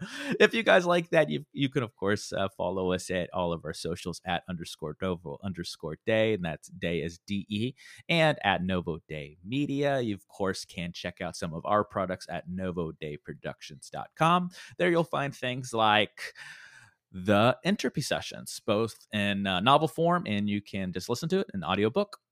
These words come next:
uh, a novella called Adulteration, Post Meridian, and hopefully by the time this is out, uh, I'm gonna say we may have another audiobook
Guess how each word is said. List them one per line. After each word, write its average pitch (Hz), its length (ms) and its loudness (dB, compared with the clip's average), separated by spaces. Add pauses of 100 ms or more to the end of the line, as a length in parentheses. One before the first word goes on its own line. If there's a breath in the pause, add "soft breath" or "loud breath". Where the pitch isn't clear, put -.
(220)
uh, 107 480 0
a 95 220 0
novella 98 480 0
called 90 320 -4
Adulteration, 151 1120 0
Post 104 280 -2
Meridian, 170 600 2 (440 loud breath)
and 127 520 4
hopefully 202 280 4
by 147 140 10
the 123 100 6
time 120 680 0
this 165 220 0
is 107 200 0
out, 95 480 2 (180)
uh, - 60 -2
I'm 127 420 4
gonna 311 140 -8
say 370 200 -6
we 339 120 0
may 294 180 -6
have 214 160 0
another 151 400 -2
audiobook 78 600 -4